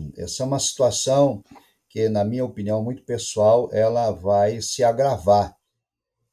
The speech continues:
no, nos, nos próximos anos por conta, é, desta militância muito aguerrida das temáticas progressistas.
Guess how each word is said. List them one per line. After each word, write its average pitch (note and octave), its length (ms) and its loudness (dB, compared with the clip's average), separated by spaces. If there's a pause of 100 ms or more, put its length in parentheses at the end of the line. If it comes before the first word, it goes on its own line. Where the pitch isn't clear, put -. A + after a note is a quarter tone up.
no, F#2+ 380 -8
nos, F#2 500 -12
nos F2 180 -12
próximos F#2 680 0
anos G#2 640 -2 (640)
por G#2+ 220 -2
conta, A2+ 600 2 (640)
é, - 220 -6 (180)
desta G#2 800 2
militância C#3 1000 2
muito C3+ 320 -2
aguerrida C3 880 0 (1120)
das - 880 0
temáticas G#2+ 600 2
progressistas. - 1120 -4